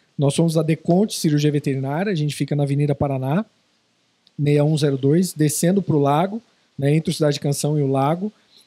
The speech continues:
Nós somos a única clínica especializada em cirurgia do interior do Paraná, a primeira e única, né?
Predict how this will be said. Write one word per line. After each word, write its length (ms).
Nós 140
somos 480
a 100
única 300
clínica 400
especializada 560
em 60
cirurgia 340
do 100
interior 360
do 80
Paraná, 320
a 40
primeira 380
e 60
única, 440
né? 220